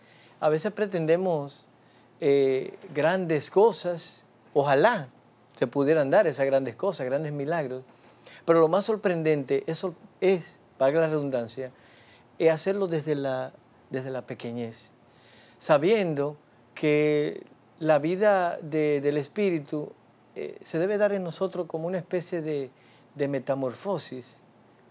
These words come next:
una transformación que solamente la hace posible el Espíritu Santo, para poder comprender que, que no debemos buscarnos. Eh, cuando nos esforzamos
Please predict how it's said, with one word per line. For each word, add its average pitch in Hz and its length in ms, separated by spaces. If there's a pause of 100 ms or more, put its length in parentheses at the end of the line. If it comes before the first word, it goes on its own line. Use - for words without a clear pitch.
(100)
una 185 200
transformación 151 920 (640)
que 156 100
solamente 170 720
la 151 120
hace 151 180
posible 147 640 (760)
el 156 120
Espíritu 151 500
Santo, 120 520 (600)
para 151 200
poder 156 280
comprender 156 600
que, 135 320 (500)
que 160 140
no 196 120
debemos 170 420
buscarnos. 120 840 (560)
Eh, 127 420 (420)
cuando 139 440 (280)
nos 139 320
esforzamos 143 840